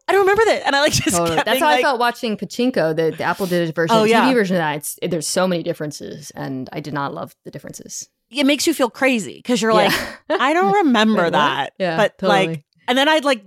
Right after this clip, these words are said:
Speaker 1: l-, Google, but I didn't wanna get spoiled on the show. But I also was like,
Speaker 2: Yeah.
Speaker 1: "That person didn't do that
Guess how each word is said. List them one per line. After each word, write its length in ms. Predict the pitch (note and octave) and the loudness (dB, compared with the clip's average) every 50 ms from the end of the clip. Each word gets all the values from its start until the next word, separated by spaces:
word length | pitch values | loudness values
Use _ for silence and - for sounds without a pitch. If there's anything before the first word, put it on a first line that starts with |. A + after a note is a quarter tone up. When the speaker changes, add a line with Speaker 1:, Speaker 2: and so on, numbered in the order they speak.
| F#3 | -16
Speaker 1:
l-, 160 | F#3 G3 F3 E3+ - | -14 -14 -14 -12 -6
Google, 460 | - A3 A3 A#3 G#3 B3+ B3+ C4 B3+ | -2 0 0 2 4 6 6 6 6
but 80 | C4 A3+ | 4 4
I 40 | A3 | 4
didn't 120 | A3+ A#3 | 4 4
wanna 140 | B3 B3+ A#3+ | 2 2 2
get 160 | G#3+ G#3+ - | 0 -2 -2
spoiled 500 | - - - - G3 G3+ G#3+ A#3+ A#3+ A#3 | -4 -8 -2 0 2 4 4 4 4 4
on 160 | A#3+ A#3 A3+ | 4 2 2
the 100 | A3+ A3+ | 2 0
show. 380 | G#3+ - - F#3 F#3+ G3 A3+ A#3 | 0 0 2 2 4 6 4 4
But 80 | A3+ A3 | 4 2
I 60 | G3+ | 2
also 320 | - G3+ G#3+ - B3 A#3 | 4 2 2 4 2 2
was 120 | A3+ A3 - | 2 2 2
like, 200 | A3+ G3 F3+ - | 2 2 2 -2
Speaker 2:
Yeah. 100 | - - - F3 - - - _ _ _ - | -8 -16 -16 -18 -20 -20 -20 _ _ _ 0
Speaker 1:
"That 160 | D4 F#4 B4 - _ | 2 2 2 0 _
person 440 | - - C4 F4 D#4+ - E4+ D#4 B3+ | -2 2 2 2 2 4 2 2 2
didn't 420 | G3+ A#3+ B3+ C#4+ C#4 G3 - F3+ D#3 | 4 4 4 4 2 2 -2 -6 0
do 300 | G#3 C4 D#4+ E4+ D#4+ A3 | 4 6 6 6 6 4
that 340 | F#3 D3+ B2+ C#3+ C3+ - | 4 2 2 0 0 -2